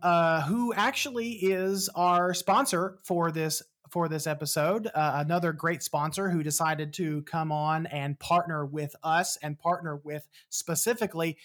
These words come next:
Kaiju Ramen Magazine. And that is our friends over at Kaiju Live. Uh, if anyone is not familiar with Kaiju Live, they are a,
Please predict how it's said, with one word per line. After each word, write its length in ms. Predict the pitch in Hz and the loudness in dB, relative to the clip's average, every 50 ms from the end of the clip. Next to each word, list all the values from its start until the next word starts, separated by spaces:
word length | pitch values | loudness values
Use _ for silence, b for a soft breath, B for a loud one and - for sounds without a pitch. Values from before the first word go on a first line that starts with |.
| b b _ - | b b _ -10
Kaiju 440 | - - 180 156 156 147 131 143 143 | -4 -2 0 0 0 -2 -4 -8 -6
Ramen 360 | 139 143 139 135 135 135 131 | -4 -2 -2 -2 -4 -4 -6
Magazine. 600 | 135 131 123 123 127 123 127 120 139 135 151 185 196 | -8 -8 -10 -10 -12 -12 -10 -10 -8 -8 -6 -4 -4
And 140 | 175 165 | -2 -2
that 100 | 190 233 | 0 0
is 80 | 262 240 | 0 2
our 140 | 240 226 226 | 2 0 0
friends 320 | 226 - 226 240 240 214 | 0 -2 -4 -2 -2 -2
over 280 | - 220 226 214 220 214 | 0 0 0 2 2 0
at 280 | 220 254 262 247 - - | 0 0 -2 -4 -8 -10
Kaiju 480 | - - 170 208 233 226 214 233 233 | -8 -4 -4 -4 -4 -4 -6 -8 -6
Live. 460 | 214 202 208 214 226 214 165 139 123 - B B B B B B - | -4 -2 0 2 2 2 2 0 -2 -6 B B B B B B -4
Uh, 220 | 151 156 151 147 147 | -2 0 0 0 0
if 100 | 147 180 | 0 0
anyone 260 | 185 214 220 226 226 | 0 0 0 2 0
is 140 | 214 185 220 | 0 2 0
not 120 | 214 185 | 0 0
familiar 280 | - 196 196 202 202 196 | 0 0 0 2 2 0
with 160 | 196 196 196 | 0 -2 0
Kaiju 320 | - 196 196 196 190 196 190 | 0 0 2 2 2 0 2
Live, 360 | 190 190 190 196 196 185 156 | 2 4 4 4 4 2 2
they 200 | 180 185 196 196 | 2 2 2 2
are 360 | - 175 175 175 180 180 - - | 2 4 4 6 6 4 2 2
a, 440 | 160 156 156 156 156 156 156 156 | 0 0 0 0 -2 -2 -4 -4